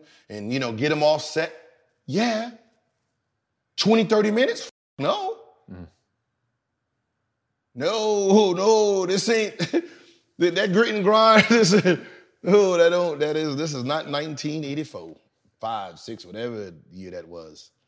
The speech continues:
Speaker 2: Here's the word.
Speaker 1: <laughs>
Speaker 2: It's, it's not too smart.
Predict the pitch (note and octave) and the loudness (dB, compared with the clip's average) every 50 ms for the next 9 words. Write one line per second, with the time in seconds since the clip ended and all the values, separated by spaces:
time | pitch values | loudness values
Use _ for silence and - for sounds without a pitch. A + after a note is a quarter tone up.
0 | _ _ _ _ _ _ _ _ - - - A#2+ D3 D3+ C#3 C3 C3+ B2+ A#2+ A2+ | _ _ _ _ _ _ _ _ -20 -20 -14 -10 -8 -8 -6 -6 -6 -6 -6 -6
1 | G2+ F#2+ F2+ - - - D#3 - - _ _ _ - - A2 G2+ - - - - | -6 -8 -8 -10 -8 -8 -10 -10 -12 _ _ _ -18 -18 -16 -16 -18 -20 -20 -20
2 | _ - A2 G2 - A2 G#2 G2 - - G2+ - - F2+ E2+ C#2+ | _ -16 -14 -12 -12 -12 -12 -12 -14 -18 -18 -18 -18 -18 -18 -20